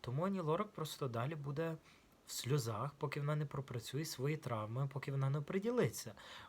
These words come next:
Бо виходить так, що вона не може знайти нормального хлопа. То вона в чотирнадцять років спала з продюсером. Ну добре, біда бере, певно, хотіла, з не мусила спати.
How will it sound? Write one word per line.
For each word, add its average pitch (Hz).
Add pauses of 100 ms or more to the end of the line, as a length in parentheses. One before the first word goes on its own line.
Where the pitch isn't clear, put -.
(100)
Бо 127 (720)
виходить 156
так, 151
що -
вона 131
не 120
може 117
знайти 143
нормального 127
хлопа. - (600)
То 131
вона 180
в 185
чотирнадцять 131
років 113
спала 107
з -
продюсером. 113 (840)
Ну 113
добре, 110 (200)
біда 123
бере, 123
певно, 117
хотіла, 123
з -
не 120
мусила 120
спати. -